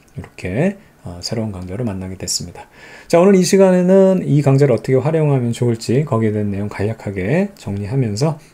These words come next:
음, 말씀 이어가도록 하겠습니다. 우선 첫 번째로 드릴 말씀은 이거예요. 물리를 처음 공부하는 분들이라면 무조건 이 수업으로 시작을 해라.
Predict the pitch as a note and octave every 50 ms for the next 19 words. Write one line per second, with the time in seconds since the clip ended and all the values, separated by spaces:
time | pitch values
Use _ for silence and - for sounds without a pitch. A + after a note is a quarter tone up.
0 | _ _ - G2 F#2+ F#2+ F#2 F#2 F#2 F#2+ G2 G2 G2 G2 F#2 G2 - - G#2+ G2
1 | G2+ G2+ F#2+ F#2 F2+ F#2 F2+ E2 B2+ C3+ G#2 F2+ - - - - - - - -
2 | - - - - - - - - - D3+ G3 F#3+ - G#3+ G#3 - A#3+ A3 G#3 G#3+
3 | G3 F#3 F3 E3 D#3+ D3+ C#3+ C3+ B2+ B2 - C3 - - C3+ C#3+ D3 C#3 B2 A#2+
4 | - D#3+ C#3 A#2+ A2 G2+ F#2 F2+ G#2 A2 G#2 - - - - - - - - -
5 | B2 C3+ F3+ A#3 A3 G#3 - - - B3 C4 C4 C4+ A#3+ A#3 A3 G3+ F3+ E3+ D#3
6 | D3 C3+ B2 A#2 - A#2+ A#2+ A#2 A2 A2 G2+ G2+ F#2+ G2 A2 C3 D3 C#3 A#2 D3
7 | G3+ A#3 A3+ - F#3+ D3 C3+ C#3 - D3+ C#3 B2+ A#2+ A2+ B2 D3 E3 F3+ F#3 F3+
8 | - - D3+ C3 A#2 G#2+ C#3 D#3 A#2+ G2 G2+ G#2